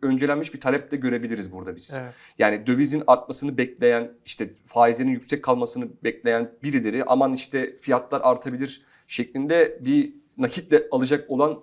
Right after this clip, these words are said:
Speaker 1: bir hamle de yapabilir.
Speaker 2: Otomotivde hatta benzer
Speaker 1: Otomotivde
Speaker 2: şey.
Speaker 1: de benzer bir etki görebiliriz dediğin gibi. O yüzden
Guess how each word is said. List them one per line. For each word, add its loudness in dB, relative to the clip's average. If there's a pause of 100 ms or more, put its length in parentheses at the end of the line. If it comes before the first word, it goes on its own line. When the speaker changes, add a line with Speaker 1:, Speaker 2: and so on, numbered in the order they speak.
(140)
Speaker 1:
bir -6
hamle 2
de 2
yapabilir. -6
Speaker 2:
Otomotivde 0
hatta 2
benzer 0
Speaker 1:
Otomotivde 2
Speaker 2:
şey. 6
Speaker 1:
de 6
benzer 0
bir -8
etki -16 (160)
görebiliriz -6
dediğin -8
gibi. -6 (320)
O 4
yüzden 4